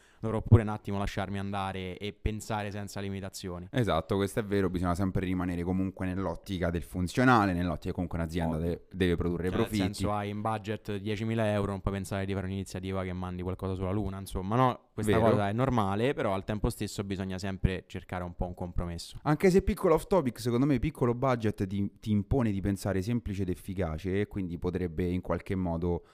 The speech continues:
Speaker 2: triggerare idee interessanti. Comunque, lui manda, Bill manda questa lettera,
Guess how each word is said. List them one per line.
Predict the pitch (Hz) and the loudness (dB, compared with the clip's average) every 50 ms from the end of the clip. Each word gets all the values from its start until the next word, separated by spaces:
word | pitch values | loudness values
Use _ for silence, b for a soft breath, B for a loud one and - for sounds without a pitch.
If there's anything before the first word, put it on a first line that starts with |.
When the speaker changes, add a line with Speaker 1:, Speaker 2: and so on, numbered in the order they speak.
| b b b b - | b b b b -4
Speaker 2:
triggerare | - 110 107 98 101 107 101 101 98 95 | -2 -2 0 2 2 2 4 4 2 2
idee | 92 92 95 95 95 92 90 - - | 2 2 2 2 2 2 2 0 0
interessanti. | 101 95 87 - 95 95 92 - - 95 73 73 73 - 98 87 b b b b | -2 -2 -2 -2 -2 -4 -4 -4 -4 -6 -6 -6 -6 -8 -10 -12 b b b b
Comunque, | b 269 254 175 127 107 98 - - 104 101 - | b 4 6 6 6 4 2 0 -2 -2 -2 -2
lui | - 196 233 185 160 | 2 4 4 6 6
manda, | 190 190 151 123 110 101 101 | 6 6 6 4 4 2 2
Bill | 123 165 170 120 101 101 | 4 4 4 4 4 2
manda | 107 143 156 131 113 98 95 | 2 2 2 2 2 0 0
questa | 101 107 - - - 196 | -2 -4 -4 -2 0 2
lettera, | 208 220 220 220 - 226 226 233 240 | 2 2 0 0 0 0 0 0 -2